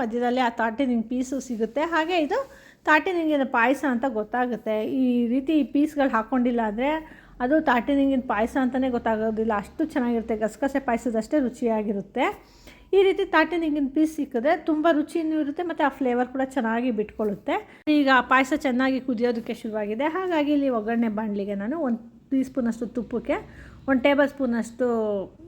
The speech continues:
ದ್ರಾಕ್ಷಿ, ಗೋಡಂಬಿ ಎರಡು ಹಾಕ್ಕೊಂಡು ಒಳ್ಳೆ ಹೊಂಬಣ್ಣ ಬರೋ ರೀತಿ ಕರ್ಕೊತಾ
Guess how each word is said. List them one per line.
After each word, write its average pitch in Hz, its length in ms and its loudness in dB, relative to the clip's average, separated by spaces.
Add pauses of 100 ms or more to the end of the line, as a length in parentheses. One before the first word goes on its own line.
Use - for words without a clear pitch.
(160)
ದ್ರಾಕ್ಷಿ, 247 380 0 (120)
ಗೋಡಂಬಿ 233 360 2
ಎರಡು 220 360 0
ಹಾಕ್ಕೊಂಡು 233 320 -4 (100)
ಒಳ್ಳೆ 240 280 -2
ಹೊಂಬಣ್ಣ 240 420 0
ಬರೋ 214 240 -2
ರೀತಿ 320 200 -2 (1300)
ಕರ್ಕೊತಾ 233 460 0